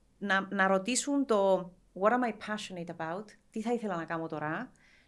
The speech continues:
και να μην χάσουν ποτέ το drive. Πρέπει, τούτο που είπαμε και στην αρχή της κουβέντας μας, να δω λίγο το chance, λίγο παραπάνω υπομονή.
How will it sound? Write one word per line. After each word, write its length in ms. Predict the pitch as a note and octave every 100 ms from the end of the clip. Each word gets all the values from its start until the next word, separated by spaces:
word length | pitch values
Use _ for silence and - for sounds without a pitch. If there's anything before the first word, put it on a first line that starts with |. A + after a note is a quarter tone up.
| _
και 560 | - - G3 G3 F#3+ F#3+
να 180 | G3 G3
μην 120 | A3
χάσουν 280 | - B3 C4
ποτέ 240 | G3 G#3+
το 120 | G3 G3
drive. 460 | F#3 F3 E3 - - _ - _ _
Πρέπει, 360 | G#3 A3 A3 C#4 C#4+ C4+ A3+ - -
τούτο 240 | - A#3+ B3+
που 80 | A#3
είπαμε 240 | A3 A#3
και 80 | A#3+
στην 200 | A#3+ C4
αρχή 240 | A3+ G#3+
της 160 | A3 A3+
κουβέντας 340 | F#3 G3 A3
μας, 320 | A3+ A#3 A3+ - _ _ _
να 160 | G3+
δω 140 | G3 A3+ B3+ A#3+ A#3+ A#3+
λίγο 220 | B3+ B3+
το 120 | G#3+ G3
chance, 480 | - F#3 F#3 - - _
λίγο 360 | G3 G3+ A3 B3
παραπάνω 320 | B3 G3+ G3+
υπομονή. 540 | G#3+ A#3 F3+ F3+ F3